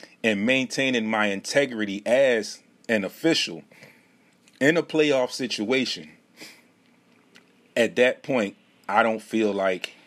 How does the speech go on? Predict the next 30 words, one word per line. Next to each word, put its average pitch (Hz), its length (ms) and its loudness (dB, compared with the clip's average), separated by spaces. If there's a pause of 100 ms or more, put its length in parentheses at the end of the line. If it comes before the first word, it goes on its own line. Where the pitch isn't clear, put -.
(800)
that 101 220 0
call 98 220 -2
should 98 180 -6
have 90 140 -10
been 85 260 -10
made 80 320 -8 (200)
there. 80 440 -6 (1160)
If, 117 320 0 (1080)
again, 110 520 0
he 120 200 -4
has 135 260 2
a 127 60 -6
routine, 117 560 -4 (560)
so 120 240 2
he 135 560 -2 (480)
didn't 147 280 2
just 139 200 -2
shoot 135 240 -2
free 127 200 -4
throws. 101 220 -2
Those 127 280 0
weren't 131 240 -2
his 113 120 -4
first 117 340 -2
two 107 200 -4
free 113 220 -2
throws 95 400 -6 (420)
throughout 104 300 2
that 92 220 -4
game. 104 340 -4